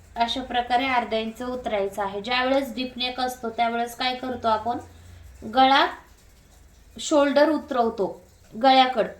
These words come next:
अशा प्रकारे इकडून इकडं, आणि ज्यावेळेस बोटनेक असेल त्यावेळेस शोल्डर उतरवून घ्यायचं आहे. नंतर आपलं बोटनेक पाठीमागचं आहे दोन इंच. हे पहा, दोन इंच अशा प्रकारे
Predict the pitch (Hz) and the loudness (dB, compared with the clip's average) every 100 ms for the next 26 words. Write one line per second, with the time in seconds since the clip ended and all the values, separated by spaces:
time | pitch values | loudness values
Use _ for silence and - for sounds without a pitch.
0 | - 226 233 262 247 214 202 196 214 233 | -10 -6 -4 -4 -4 -4 -2 -4 -4 -6
1 | 294 349 240 226 180 - - _ _ _ | -8 -10 -10 -6 -6 -6 -18 _ _ _
2 | _ - 226 233 226 285 302 302 254 262 | _ -8 -6 -4 2 4 4 2 2 -2
3 | 254 254 254 277 269 233 226 233 226 226 | -2 -4 -4 -2 -2 -6 -4 -2 -2 -2
4 | 269 - 269 277 277 254 247 254 240 240 | -4 0 0 2 0 -2 -6 -8 -8 -8
5 | 240 233 247 233 294 254 214 214 208 208 | -8 -6 -4 -4 -6 -8 -8 -6 -6 -6
6 | 214 208 226 - 233 233 240 233 226 220 | -10 -8 -8 -8 -12 -6 -6 -6 -10 -10
7 | - 233 226 240 220 208 196 190 185 294 | -6 -6 -6 -8 -8 -8 -10 -14 -12 -12
8 | - - _ _ _ _ _ _ _ _ | -12 -20 _ _ _ _ _ _ _ _
9 | _ 208 214 214 196 190 240 247 247 240 | _ -10 -8 -6 -8 -6 -4 -4 -4 -6
10 | 233 247 - 233 220 220 208 | -6 -8 -8 -6 -6 -2 -4